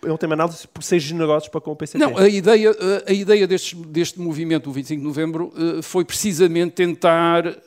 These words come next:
Speaker 2: acabar com aquela, com a esquerda militar sem entrar numa guerra civil, sem ocasionar uma guerra civil. E, portanto, aquilo que eles fizeram foi dar ao P C P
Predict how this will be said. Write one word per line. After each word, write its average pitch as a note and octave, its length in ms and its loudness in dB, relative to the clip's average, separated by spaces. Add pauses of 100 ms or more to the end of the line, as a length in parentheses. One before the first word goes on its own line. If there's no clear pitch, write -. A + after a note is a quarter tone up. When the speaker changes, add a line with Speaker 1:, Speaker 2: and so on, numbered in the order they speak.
(340)
Speaker 2:
acabar E3 440 2
com F3+ 100 0
aquela, D#3+ 320 2
com G#3+ 360 4
a E3 40 4
esquerda D#3 400 -2
militar D#3 580 2
sem E3 760 0
entrar D#3 680 2
numa D#3 200 -2
guerra C#3 220 -2
civil, B2 360 -10
sem B2+ 280 -6
ocasionar A#2 480 -10
uma - 120 -14
guerra A2+ 160 -16
civil. - 280 -20 (220)
E, F#3 80 -6
portanto, F#3 240 0
aquilo G3 180 -4
que D#3+ 100 -8
eles E3 100 -4
fizeram E3 360 -2
foi E3 360 -2 (360)
dar F#3+ 420 4
ao C#3+ 100 2
P D#3+ 160 -2
C D#3+ 160 -4
P D#3+ 360 0